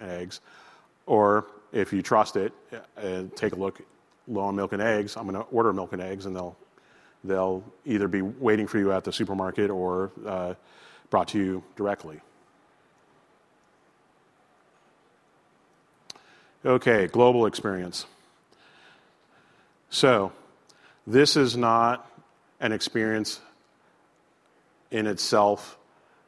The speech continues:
from the perspective of how does the world think, or this is more what should we think of as things being universal. So these are the experiences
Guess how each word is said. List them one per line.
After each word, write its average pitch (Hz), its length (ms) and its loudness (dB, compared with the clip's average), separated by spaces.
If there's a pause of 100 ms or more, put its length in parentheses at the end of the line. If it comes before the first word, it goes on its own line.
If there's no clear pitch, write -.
(500)
from 98 360 -2
the 98 80 -2
perspective 98 520 -2
of 90 300 0 (180)
how 101 180 -2
does 95 160 -4
the 92 60 -8
world 85 320 -8
think, 85 360 -16
or 85 220 -14 (1000)
this 123 220 4
is 117 120 0
more 104 440 2 (240)
what 120 340 4 (120)
should 131 200 0
we 110 120 2
think 107 240 -4
of 101 260 0
as 107 260 -4
things 107 220 -4
being 98 240 -4
universal. 92 600 -6 (1120)
So 113 160 2
these 135 260 6
are 139 80 6
the 123 100 4
experiences 117 800 0